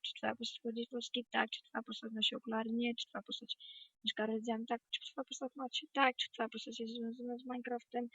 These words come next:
Grał. Czy twoja postać jest żółwiem? No nie. Czy twoja postać jest kimś zakochana? Tak. Czy twoja postać ma, nie.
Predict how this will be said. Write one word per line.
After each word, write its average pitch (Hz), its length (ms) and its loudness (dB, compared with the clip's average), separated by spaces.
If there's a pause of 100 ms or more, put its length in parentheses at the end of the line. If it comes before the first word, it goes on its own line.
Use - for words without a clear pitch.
(200)
Grał. 226 300 4 (280)
Czy - 80 -4
twoja 311 180 6
postać 311 280 2
jest 277 140 4
żółwiem? 226 380 6
No 208 120 -2
nie. 254 340 6
Czy - 120 -2
twoja 220 160 -2
postać - 380 -8
jest - 120 2
kimś 220 140 -6
zakochana? 226 460 -4
Tak. 226 180 0 (240)
Czy - 80 -10
twoja - 140 4
postać - 320 -10
ma, 226 100 -4
nie. 226 320 0